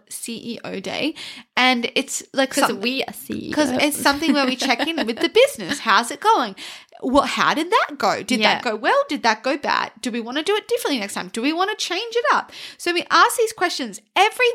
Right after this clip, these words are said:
Speaker 1: week on a Friday.
Speaker 2: Wow.
Speaker 1: We look back on the week.
Speaker 2: Wow.
Speaker 1: Like, we spend time reflecting.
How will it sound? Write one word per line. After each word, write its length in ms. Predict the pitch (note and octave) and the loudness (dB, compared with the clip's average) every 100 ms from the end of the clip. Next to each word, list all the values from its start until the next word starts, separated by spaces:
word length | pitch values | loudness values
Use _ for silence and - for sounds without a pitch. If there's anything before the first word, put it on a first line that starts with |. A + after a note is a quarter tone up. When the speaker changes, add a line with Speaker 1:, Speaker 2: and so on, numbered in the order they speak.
| C#4 | 0
Speaker 1:
week 300 | D4+ D#4+ - | -2 -2 -6
on 120 | - D4 | -2 -2
a 80 | |
Friday. 440 | E4+ - B3+ E4 C#4+ | -2 -2 2 2 4
Speaker 2:
Wow. 320 | G3+ F#3+ E3 | 4 4 2
Speaker 1:
We 80 | D4 | 0
look 360 | C4+ G#4+ - | 0 -2 -2
back 380 | - F#4 - - - | 2 4 4 -2 -8
on 160 | C#4+ E4 | -8 -6
the 60 | |
week. 240 | D#4+ A3+ G#3+ | -6 -2 -2
Speaker 2:
Wow. 280 | G#3 F#3 G#3 - _ | -2 -6 -8 -16 _
Speaker 1:
Like, 200 | D#4+ F4 | -4 0
we 100 | E4+ | -2
spend 400 | F4+ - G4+ G#4+ | -2 2 0 0
time 360 | - F#4+ E4+ C4+ | 2 4 4 0
reflecting. 640 | D4 E4+ F4+ - G#3+ D3 | 0 0 0 -2 -8 -8